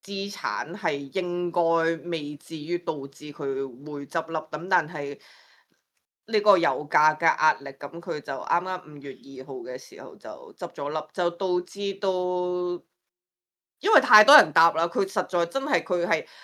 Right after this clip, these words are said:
佢雖然好平，但係佢都係一間都 operate 幾多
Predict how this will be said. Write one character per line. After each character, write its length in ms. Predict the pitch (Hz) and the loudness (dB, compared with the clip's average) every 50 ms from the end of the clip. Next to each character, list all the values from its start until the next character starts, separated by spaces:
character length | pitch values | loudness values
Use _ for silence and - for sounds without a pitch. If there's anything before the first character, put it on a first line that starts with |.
| - - - _ | -20 -20 -12 _
佢 120 | - - 262 | 2 2 4
雖 200 | - 415 330 262 | 4 4 2 4
然 80 | 202 | 4
好 120 | 214 180 190 | 2 2 0
平， 340 | 190 - 269 175 147 139 139 | 0 0 2 2 2 2 4
但 160 | 147 156 160 | 4 4 4
係 100 | - 190 | 2 -2
佢 40 | 180 | -4
都 140 | 196 240 247 | 0 2 2
係 160 | 185 180 190 | 2 2 2
一 40 | 185 | 4
間 640 | 208 202 202 196 196 196 190 196 196 196 196 196 190 - | 6 8 8 8 6 4 0 -4 -6 -6 -6 -8 -8 -2
都 460 | - 214 208 208 208 208 208 208 202 - - - - | 0 2 4 4 4 2 0 -2 -6 -12 -12 -4 0
operate 560 | 202 202 208 208 - 180 143 101 95 - - - | 2 2 2 0 -2 -6 -6 -6 -8 -12 -14 -12
幾 260 | 117 107 113 147 160 165 | -12 -10 -10 -10 -8 -2
多 500 | - 180 165 160 160 160 156 165 160 - | 0 0 2 2 0 -2 -4 -6 -8 -10